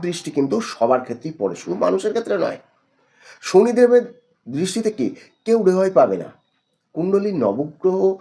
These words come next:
যে বন্ধু এবং শত্রু রয়েছে, তার উপর ভিত্তি করে শুভ এবং অশুভ ফল প্রদান করেন শনিদেব। নটি গ্রহের মধ্যে সপ্তম যে নাম্বারটা রয়েছে, সেই গ্রহ স্থান কিন্তু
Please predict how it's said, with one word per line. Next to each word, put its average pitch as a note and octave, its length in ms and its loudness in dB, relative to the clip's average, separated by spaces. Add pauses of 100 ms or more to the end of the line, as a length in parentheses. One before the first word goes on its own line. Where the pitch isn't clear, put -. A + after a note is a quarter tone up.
(360)
যে B2+ 180 2
বন্ধু C#3+ 440 0
এবং D3+ 300 0
শত্রু C#3+ 480 -6
রয়েছে, E3 360 -2 (400)
তার C#3+ 220 2
উপর F3 280 -4
ভিত্তি B2 360 -10
করে E3+ 260 0 (260)
শুভ G#3+ 380 -6 (120)
এবং D3+ 240 4 (200)
অশুভ F3+ 420 -4
ফল C#3 280 0 (1080)
প্রদান B2 320 4
করেন B2+ 260 4 (400)
শনিদেব। B2 500 2 (1080)
নটি F#3+ 300 4
গ্রহের A#3 400 4
মধ্যে D#3 440 2 (540)
সপ্তম B3 800 2 (720)
যে F3 120 4
নাম্বারটা D3 460 4
রয়েছে, F2+ 360 0
সেই G3 340 -2
গ্রহ D#3+ 440 -2
স্থান C#3 380 0
কিন্তু D#3+ 420 -2